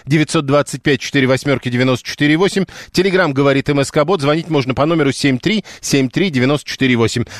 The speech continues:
Мы начинаем обсуждать тему, заявленную для этого часа. В программе "Своя правда" говорим о курсе рубля по отношению к доллару, евро. Э, Виталий тут же. А голосовалка? А голосовалка в Telegram-канале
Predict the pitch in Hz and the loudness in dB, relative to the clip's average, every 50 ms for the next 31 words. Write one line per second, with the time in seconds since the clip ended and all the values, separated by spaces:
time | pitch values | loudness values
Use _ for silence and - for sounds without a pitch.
0 | - - 165 208 220 190 - - 135 147 165 180 180 160 - - 131 104 95 135 | -4 -2 0 0 0 0 -2 0 0 0 2 2 0 -2 -2 -2 -4 0 0 0
1 | 143 139 - - - 147 143 143 180 208 190 _ _ - 117 113 143 135 131 131 | 0 0 -2 -2 0 0 2 2 0 -2 -4 _ _ -6 -2 0 0 2 2 2
2 | 135 139 143 165 165 170 175 175 160 _ - _ - 117 139 147 139 135 127 - | 2 2 0 0 0 0 0 -2 -2 _ -10 _ -6 0 2 2 2 2 0 0
3 | 127 123 - - 123 110 - - 117 104 - - - - - - 151 156 151 151 | -2 -2 -2 0 -2 -2 -2 -2 -4 -6 -6 -12 -18 -10 -4 -2 0 0 2 0
4 | 131 131 123 - 143 139 139 - 175 202 208 180 180 156 135 127 135 143 180 190 | 0 -2 -2 0 0 0 2 2 2 0 0 0 0 0 2 2 2 2 0 -2
5 | - - 143 143 131 - - 165 190 175 - - 160 160 143 - _ _ - - | -2 0 0 0 -2 -2 0 -2 0 0 0 0 2 2 0 -2 _ _ -2 0
6 | 147 147 135 131 139 139 113 95 - - 139 139 - - 123 - - 117 113 110 | 0 2 2 2 2 2 2 0 -2 -2 -2 0 0 -2 -4 -2 -2 -2 -2 -2
7 | 110 98 98 170 190 202 196 196 185 180 - - - - - 120 113 131 156 165 | -2 -2 0 2 2 2 2 2 0 0 -2 -6 -12 -10 -8 -4 0 2 2 2
8 | 160 165 165 143 - _ _ _ _ _ _ _ _ - - 123 117 95 - _ | 2 2 0 0 -2 _ _ _ _ _ _ _ _ -4 -2 0 0 0 -4 _
9 | _ _ _ _ _ _ _ _ _ - 87 98 107 - 107 95 90 92 - - | _ _ _ _ _ _ _ _ _ -10 -6 -4 -4 -2 -2 -4 -4 -6 -8 -10
10 | 80 76 - - - 110 117 120 147 160 165 - - 170 160 143 113 95 78 - | -14 -14 -12 -8 -4 -4 -2 0 0 0 0 0 0 0 0 2 2 0 -2 -4
11 | _ - _ _ _ _ _ _ _ _ - 175 170 151 156 156 147 - - 151 | _ -20 _ _ _ _ _ _ _ _ 0 0 2 2 2 2 0 0 2 2
12 | 143 135 156 202 233 220 - 175 143 - 147 139 135 123 143 180 208 185 - 151 | 2 2 4 2 2 2 0 -2 -4 -2 0 0 0 2 2 0 0 0 0 0
13 | 147 160 185 180 170 - | 0 2 2 0 0 -2